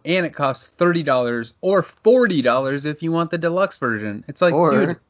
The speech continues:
Speaker 1: have you heard of this game called fucking Fortnite or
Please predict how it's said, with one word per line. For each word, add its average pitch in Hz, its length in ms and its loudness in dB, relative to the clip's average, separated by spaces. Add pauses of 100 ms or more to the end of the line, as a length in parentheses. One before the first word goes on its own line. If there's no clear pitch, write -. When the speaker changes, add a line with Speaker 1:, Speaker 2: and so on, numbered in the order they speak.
(320)
Speaker 1:
have 175 160 2
you 214 100 6
heard 226 120 6
of 247 80 -2
this 180 320 -2
game 165 320 -4
called 143 340 -6
fucking 160 420 -6
Fortnite 175 600 0
or 131 540 0